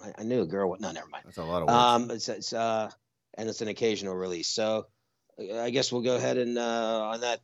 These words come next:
Speaker 1: uh, on that note, uh,
Speaker 2: I'll let
Speaker 1: just,
Speaker 2: you, I'll let
Speaker 1: uh,
Speaker 2: you take the poll there. Go ahead.
Speaker 1: but, but, but, but I got that.
Speaker 2: Oh, that's pretty good.
Speaker 1: Not bad. That should modulate fairly, fairly decently. There you go. That's, that's it. Pour it
Speaker 2: See
Speaker 1: in
Speaker 2: what
Speaker 1: now.
Speaker 2: this,
Speaker 1: Clear
Speaker 2: uh,
Speaker 1: things.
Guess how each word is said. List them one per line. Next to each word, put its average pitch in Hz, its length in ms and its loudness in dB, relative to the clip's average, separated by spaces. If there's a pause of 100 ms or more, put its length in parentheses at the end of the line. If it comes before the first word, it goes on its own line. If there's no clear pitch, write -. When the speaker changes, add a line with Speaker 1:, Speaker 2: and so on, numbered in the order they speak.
Speaker 1:
uh, 110 240 4
on 107 100 0
that 110 160 2
note, 123 360 2
uh, 113 40 2
Speaker 2:
I'll 110 160 4
let 110 100 4
Speaker 1:
just, 110 140 -2
Speaker 2:
you, - 20 6
I'll 107 60 4
let 107 120 4
Speaker 1:
uh, 107 40 2
Speaker 2:
you 98 80 -2
take - 180 0
the - 60 -8
poll 101 240 -2
there. 95 180 2
Go 98 80 -2
ahead. 101 320 -2
Speaker 1:
but, 113 160 -4
but, 113 160 4
but, 120 360 4
but 123 160 0
I 139 80 2
got 156 240 -2
that. - 800 2
Speaker 2:
Oh, 156 140 4
that's 147 140 4
pretty 143 200 -4
good. 131 200 0 (640)
Speaker 1:
Not 277 140 -6
bad. 165 220 0
That 190 120 -4
should 196 160 -6
modulate 104 460 -6
fairly, 98 320 0 (640)
fairly 104 160 -2
decently. 131 440 4
There 107 160 -4
you 117 140 0
go. 139 260 2 (220)
That's, 117 260 -8
that's - 200 -2
it. 143 180 4 (840)
Pour 113 200 4
it 104 40 6
Speaker 2:
See 104 80 6
Speaker 1:
in 101 80 6
Speaker 2:
what 101 60 6
Speaker 1:
now. 101 80 6
Speaker 2:
this, 92 120 2
Speaker 1:
Clear 117 160 6
Speaker 2:
uh, 113 40 6
Speaker 1:
things. 113 600 0